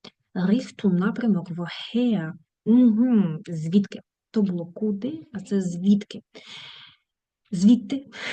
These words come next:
звідси, звідти, е, всередину, назовні, вгору, вниз. З прийменником. Звідки?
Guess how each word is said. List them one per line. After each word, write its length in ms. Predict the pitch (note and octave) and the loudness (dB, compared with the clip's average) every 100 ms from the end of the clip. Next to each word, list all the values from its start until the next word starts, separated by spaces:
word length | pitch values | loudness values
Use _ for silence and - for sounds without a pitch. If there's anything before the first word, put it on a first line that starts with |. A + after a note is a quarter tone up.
| - - | -6 2
звідси, 720 | G#3+ G3 A3+ G3+ - B3+ C#4 | 4 6 4 2 -2 -2 0
звідти, 580 | G3 G3 A#3+ - C4 C4+ - - - - - - | 0 0 0 -4 -8 -8 -10 -20 -20 -20 -12 -2
е, 180 | G#3 G3+ | 2 2
всередину, 640 | G3+ A3+ A3 G3+ G3 F#3+ | 0 -2 -2 0 0 0
назовні, 460 | F#3+ G3 C4 C#4 | 0 -2 -2 -2
вгору, 580 | G#3+ E3 G3+ A3+ B3+ C4 - _ _ _ _ _ _ - | -4 0 0 2 -2 -6 -12 _ _ _ _ _ _ -12
вниз. 680 | D#3+ E3+ F3 E3 D3+ - - | -6 -2 -2 -2 -6 -12 -20
З 100 | - | -14
прийменником. 920 | - B3 A#3 F#3+ D#3+ E3 - - G3+ G3+ _ _ _ _ | -2 2 4 2 0 -8 -12 -14 -14 -18 _ _ _ _
Звідки? 580 | G3+ G3+ G#3+ G3+ - E3+ | -6 0 0 -2 -10 -10